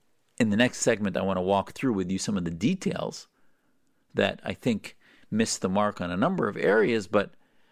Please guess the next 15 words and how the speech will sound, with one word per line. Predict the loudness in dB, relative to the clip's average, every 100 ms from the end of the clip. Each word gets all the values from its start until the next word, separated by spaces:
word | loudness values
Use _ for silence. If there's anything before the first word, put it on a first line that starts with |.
| _
for | -12 -6
crying | 0 0 2
out | 0 0
loud, | 0 2 2
I've | 0 0
been | -4
trying | 0 0 0
to | 2
get | 0 0 -10 -20 -20 -2
our | 4 4
president, | 4 2 2 0 -2 -2
uh, | -4
from | -2 0
either | 0 2 2
party | 2 2 0